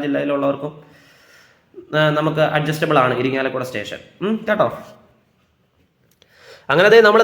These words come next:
നടന്ന് നടന്ന് കാര്യങ്ങളൊക്കെ പറഞ്ഞ് പറഞ്ഞ് പ്രൈവറ്റ് ബസ് സ്റ്റാൻഡിലേക്ക് എത്തിയിരിക്കുകയാണ്. അതായത് നമ്മുടെ ശക്തൻ സ്റ്റാൻഡിലേക്ക് എത്തിയിരിക്കുകയാണ്, ശക്തൻ ബസ് സ്റ്റാൻഡിലേക്ക്. ഒരു കിലോമീറ്ററോളം ദൂരം ഉണ്ടായിരുന്നു കേട്ടോ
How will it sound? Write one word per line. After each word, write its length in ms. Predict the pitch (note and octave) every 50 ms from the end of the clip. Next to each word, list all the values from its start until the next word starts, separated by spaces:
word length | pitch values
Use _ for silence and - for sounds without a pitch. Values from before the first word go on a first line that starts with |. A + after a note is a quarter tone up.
| G3+ G3
നടന്ന് 260 | F#3 F#3 G3 A3 A3+ G#3
നടന്ന് 200 | G3 G3 G3+ G#3 F#3
കാര്യങ്ങളൊക്കെ 460 | F3 E3+ F3 F#3+ G3 G3 F#3+ F#3 G3+ F#3+ F3+
പറഞ്ഞ് 240 | E3+ E3+ F3 G3 F3 F3
പറഞ്ഞ് 200 | E3 E3 F3 F3+ E3 - -
പ്രൈവറ്റ് 380 | D3+ D3+ E3 E3+ F#3 F#3 D#3+ C#3+
ബസ് 140 | D3+ C#3+ D3+
സ്റ്റാൻഡിലേക്ക് 500 | - E3 D#3+ E3 E3 E3+ E3 E3 D#3+ E3 D#3 C#3
എത്തിയിരിക്കുകയാണ്. 480 | E3 D#3 D#3 D#3 D3+ C3+ C#3+ C3+ B2+ B2+
അതായത് 200 | C3+ C#3+ D#3 D3+
നമ്മുടെ 180 | D3 C#3+ D3+ D#3+ D#3 -
ശക്തൻ 340 | - C#3+ - - - F3 F3+ F3+ -
സ്റ്റാൻഡിലേക്ക് 520 | - E3 D3 D#3 D#3+ E3+ E3+ E3 E3 D#3+ D3
എത്തിയിരിക്കുകയാണ്, 440 | - - D3+ D3+ C#3+ C3 C3+ C3+ C#3+ - -
ശക്തൻ 300 | C3 - - D#3 D#3 D#3 D3
ബസ് 140 | C3+ C3+ C3+ -
സ്റ്റാൻഡിലേക്ക്. 500 | - D3 C#3+ C3+ B2+ A#2+ A2+ A2 - A#2+ - B2+
ഒരു 100 | D3 C#3
കിലോമീറ്ററോളം 520 | D3+ D3+ D#3 D#3+ E3 D#3 E3 E3 E3+ E3 D3+
ദൂരം 180 | D#3 E3 D#3+ D3 C#3
ഉണ്ടായിരുന്നു 280 | C3+ C3 B2 B2 A#2+ A#2
കേട്ടോ 140 | A2+ B2